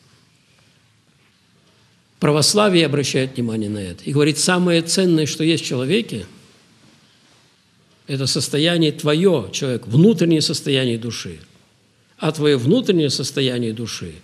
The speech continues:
надо, надо знать, какое оно и при каком условии только можно назвать его нормальным.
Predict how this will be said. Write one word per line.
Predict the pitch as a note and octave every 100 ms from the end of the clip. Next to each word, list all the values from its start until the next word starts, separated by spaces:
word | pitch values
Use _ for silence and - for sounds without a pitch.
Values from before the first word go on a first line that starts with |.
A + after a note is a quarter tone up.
| _ _ _ _ _ _ _ _ _ _ _ _ _ _ -
надо, | D#3 F3 F#3 - - _ _ _ -
надо | D#3 F#3 A3+
знать, | - D#3+ B2+ B2+ - - _ _ _
какое | D#3 C#3 F#3+ G3 G3 G3
оно | G3 C#3 A2+ G2+ - - _ _ _ _ _ _ _ _ _ _ _ _ _ -
и | E3+
при | E3+
каком | E3+ F3 A#3 G3
условии | E3+ - D3 A#2 G#2+
только | G2+ C3+ A#2 B2+
можно | D3 B2+ C3
назвать | A2+ D3+ F3
его | C#3 B2+
нормальным. | A#2+ G#2+ G2 E2 D#2+ D#2